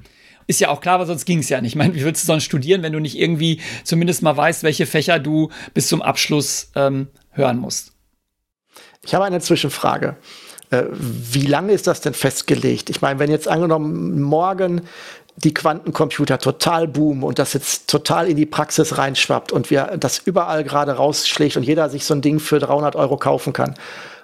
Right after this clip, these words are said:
Speaker 2: und ihr in eurem Lehrplan das, sag ich mal, für die nächsten zehn Jahre festgeschrieben habt, was da jetzt genau kommt und dann, ähm,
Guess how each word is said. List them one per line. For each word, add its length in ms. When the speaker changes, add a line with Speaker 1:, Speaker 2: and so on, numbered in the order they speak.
Speaker 2:
und 160
ihr 120
in 60
eurem 280
Lehrplan 520
das, 520
sag 160
ich 40
mal, 180
für 220
die 80
nächsten 340
zehn 220
Jahre 220
festgeschrieben 680
habt, 300
was 300
da 140
jetzt 200
genau 240
kommt 320
und 220
dann, 280
ähm, 300